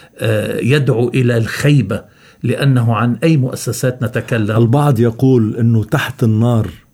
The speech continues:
Speaker 2: وتحت القصف ما كان عنا خيار آخر.
Speaker 1: ليس هناك من خيار، ولكن اليوم عوض أن كان يتولى الرئيس بري
Speaker 2: نعم.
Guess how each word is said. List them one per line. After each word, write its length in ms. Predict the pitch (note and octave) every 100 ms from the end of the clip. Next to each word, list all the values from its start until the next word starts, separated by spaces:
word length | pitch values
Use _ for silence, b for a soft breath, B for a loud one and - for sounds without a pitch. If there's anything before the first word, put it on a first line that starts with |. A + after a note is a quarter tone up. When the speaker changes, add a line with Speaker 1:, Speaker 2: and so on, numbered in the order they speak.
| _ _ _ -
Speaker 2:
وتحت 380 | - B2+ - B2+
القصف 540 | A#2+ C3 - A2+ -
ما 80 | A#2+
كان 220 | A#2+ B2
عنا 240 | A#2 B2+
خيار 500 | A2 G#2 A2 A2 -
آخر. 260 | G#2+ - F#2+ - - B B B -
Speaker 1:
ليس 240 | F3+ F#3
هناك 320 | A#2+ B2+ D#3
من 160 | B2 A#2+
خيار، 360 | - C3+ F#3 C#3+
ولكن 360 | A2+ A2 A2+
اليوم 420 | G#2+ G#2+ E3+ D3 B2 B B B D3+
عوض 320 | D#3 B2 A#2
أن 340 | B2 A#2 A2 - -
كان 180 | C#3+ C3+
يتولى 580 | B2 A#2 A#2 D#3+ D#3+ A2
الرئيس 580 | G#2 G2 G#2+ C3 A#2+
بري 420 | - D3+ D3+ F#2+ - -
Speaker 2:
نعم. 240 | A2 F2